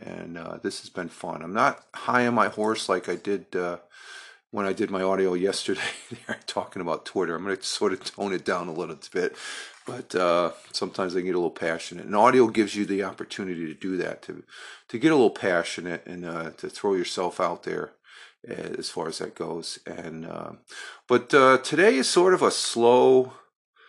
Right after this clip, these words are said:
Saturday start. I just sort of been kicking back, uh, not really doing anything in particular as far as that goes. Uh, uh,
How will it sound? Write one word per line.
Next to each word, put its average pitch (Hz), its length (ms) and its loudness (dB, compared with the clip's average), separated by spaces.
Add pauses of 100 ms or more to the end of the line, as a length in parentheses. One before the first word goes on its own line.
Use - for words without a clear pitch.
(520)
Saturday 101 520 4
start. 80 560 -2 (120)
I 90 80 -12
just 92 220 -6
sort 92 180 -2
of 85 60 -4
been 87 120 -4
kicking 92 340 -6
back, 90 420 -6
uh, 85 140 -8
not 92 240 -6
really 104 200 0
doing 95 280 -6
anything 90 360 -6
in 80 80 -10
particular 156 800 -4 (640)
as 104 220 -8
far 107 180 0
as 104 120 -2
that 104 180 -2
goes. 104 520 0
Uh, 90 420 -2 (600)
uh, - 380 -16